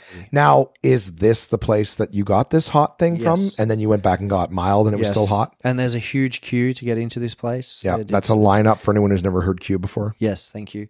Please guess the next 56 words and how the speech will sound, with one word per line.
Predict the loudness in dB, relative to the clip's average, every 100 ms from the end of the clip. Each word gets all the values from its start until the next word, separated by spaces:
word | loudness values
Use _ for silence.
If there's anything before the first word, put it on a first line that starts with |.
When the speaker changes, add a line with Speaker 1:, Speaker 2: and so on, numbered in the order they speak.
| _ -20 _ -4
Speaker 2:
No, | -2
no, | 0 -2
Speaker 1:
Um, | 0
Speaker 2:
not | 2
on, | 2 2
not | 4 4
on | 4
you. | 4 4
It |
just, | 2 2
I | 2
Speaker 1:
hugely, |
Speaker 2:
remember | 4 2 4
I, | 2 0
I | -4
was | -2
very | 0 2
old | 2 0
before | -2 0
I |
Speaker 1:
hugely | 0 -2
Speaker 2:
heard |
that. | -4
Speaker 1:
popular. | -10 -12 -18 -18 _ _ _ _
Um, | -8 -6 -8 -10 -16 -20 _ _ _ -4
Speaker 2:
And |
Speaker 1:
anyway. | 2 4
Speaker 2:
this, | 2
do | 2 2 4
they | 2 2
do | 4 2
it | 4
with | 0 -2 -14
the, | -2 0 2 2 0 -4 -6
the | -4 -2
mayo | 0 2 4 4 2
and | -2
the | 0
pickles | 0 2 0 2
on | 0 0
the |
sandwich | -2 -2 -2 0
too, | 0 0 _ _ _ _ _ _
as | -4 0
well | 2
as | 4
the | 2
hot? | 0 -2 _ _ _ _ _ _ -18 -6
Speaker 1:
Uh, | -2 0 0 0
there | -2
was | -4
no | -4 -4
mayonnaise. | -4 -4 -4 -6 -6
There | -6
was | -4
pickle. | -6 -6 -8 -10